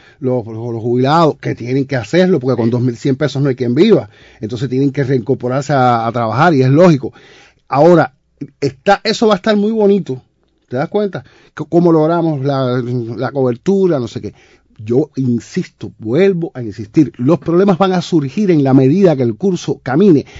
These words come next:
Speaker 1: y
Speaker 2: Claro.
Speaker 1: usted tiene que buscarle a cada uno de esos problemas una solución. A mí se me ocurrió así aquí a lo loco, que, bueno, el profesor que no pueda dar clases el lunes, el miércoles, el jueves,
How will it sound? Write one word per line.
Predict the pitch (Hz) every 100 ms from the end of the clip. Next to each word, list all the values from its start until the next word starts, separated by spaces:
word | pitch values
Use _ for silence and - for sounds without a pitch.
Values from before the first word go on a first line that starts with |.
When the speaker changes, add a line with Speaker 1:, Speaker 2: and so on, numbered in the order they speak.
| -
Speaker 1:
y |
Speaker 2:
Claro. | 151 175
Speaker 1:
usted | 175 220
tiene | 226 247
que | 208
buscarle | 185 175 - - 208 180 147 131 -
a | 123 135
cada | 214 220 220
uno | 220 220
de | 202
esos | 202 185
problemas | 202 214 214 156
una | 165
solución. | 175 190 185 - 196 - _ _ -
A | 120 127
mí |
se | 143
me | 190
ocurrió | 190 185 196 202
así | - 208 208
aquí | 196 180 202
a | 208
lo | 208
loco, | 226 220 285 - _ _ _ 143
que, | 139
bueno, | 139 226
el | 170
profesor | 117 131 - 113 139
que | 139 139
no | 143
pueda | 160 160 160
dar | 160 160
clases | 165 160 165 160
el | 151
lunes, | 175 208 196
el | 175
miércoles, | 160 196 202 - 165
el | 156
jueves, | 151 185 208 208